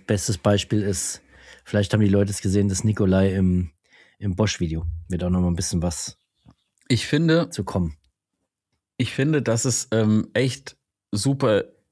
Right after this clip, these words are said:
Speaker 2: also dass man das wirklich von Rad zu Rad irgendwie unterscheiden muss. Bei Weiß finde ich zum Beispiel, Weiß kann auch richtig geil aussehen, solange es halt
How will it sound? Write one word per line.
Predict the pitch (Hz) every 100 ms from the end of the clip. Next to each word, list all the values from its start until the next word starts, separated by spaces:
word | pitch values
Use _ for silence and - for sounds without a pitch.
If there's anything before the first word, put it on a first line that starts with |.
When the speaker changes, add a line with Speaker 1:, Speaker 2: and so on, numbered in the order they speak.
| _ -
Speaker 2:
also | 110
dass | 107 110 -
man | 113
das | 107
wirklich | 123 127
von | - 107
Rad | 107 120
zu | -
Rad | 98 110 -
irgendwie | 98 92
unterscheiden | 92 92 95 95
muss. | 107
Bei | - 104
Weiß | 98 123 180 - - - -
finde | - 143 165
ich | 180
zum | 127
Beispiel, | 123 - 110
Weiß | 135 156
kann | - 123
auch | 117 127
richtig | 160 - 120
geil | - 107 -
aussehen, | 82 85 92 87 107 101
solange | 104 98 98
es | -
halt | 90